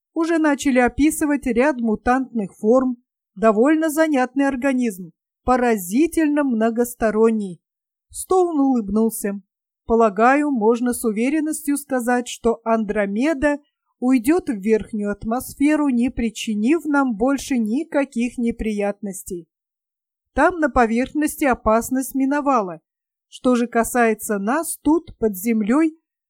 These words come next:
то мы уже поняли, что происходит с этой козявкой в смысле мутаций. Это важнее всего".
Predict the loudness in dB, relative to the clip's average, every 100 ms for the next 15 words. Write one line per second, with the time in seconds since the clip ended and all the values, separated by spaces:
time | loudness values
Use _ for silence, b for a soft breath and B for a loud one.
0 | _ 0 4 4 4 4 4 4 4 2
1 | 0 0 0 -2 2 4 4 2 0 0
2 | 2 2 2 0 -2 -2 -2 -2 -4 -4
3 | -4 -4 -2 -2 0 0 0 -2 -4 -4
4 | -4 -6 -6 -4 -4 -4 -2 0 0 -2
5 | -6 -6 -8 _ _ _ _ -2 -2 0
6 | -2 0 -2 -2 -2 0 -2 -6 -4 -2
7 | 0 -2